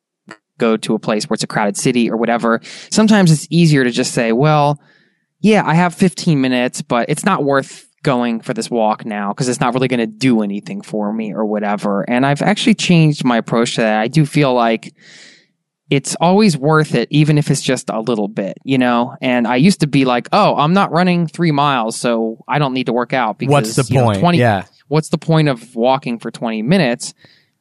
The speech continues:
Speaker 1: But you know what? I don't think that anymore. I really do think even if you do a little bit, I don't wanna say, i-, if you do a little bit, it's better than nothing, but it, it's so cliche, but I,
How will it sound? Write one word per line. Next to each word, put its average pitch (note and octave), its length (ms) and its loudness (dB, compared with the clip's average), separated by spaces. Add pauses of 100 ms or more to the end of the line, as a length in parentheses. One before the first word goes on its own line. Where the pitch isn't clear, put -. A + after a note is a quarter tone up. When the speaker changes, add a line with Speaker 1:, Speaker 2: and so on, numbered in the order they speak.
(160)
Speaker 1:
But C#3+ 220 0
you D3 80 2
know D3 160 2
what? C#3+ 240 0
I C#3+ 80 0
don't D3+ 200 0
think C3+ 220 -4
that A#2 160 -2
anymore. A2+ 480 -2
I A2 40 0
really A#2+ 280 -2
do A#2+ 160 0
think A#2 280 -2 (260)
even B2+ 240 0
if A#2 100 -8
you B2 80 -8
do A#2 260 0
a A2+ 120 -2
little C3 260 2
bit, D#3 320 2 (840)
I C3+ 80 0
don't C#3 80 2
wanna C3 140 0
say, A#2 200 -2
i-, A#2 40 0
if C#3 360 -2
you C#3 60 0
do G3 120 4
a A#3 40 4
little G#3 160 4
bit, C#3+ 140 0
it's B2 100 -4
better D#3 200 2
than B2 140 2
nothing, A#2 480 0 (360)
but A#2 260 0
it, D3+ 180 -8
it's - 80 -8
so C#3 160 0
cliche, B2 720 0
but C3+ 180 0
I, B2+ 120 0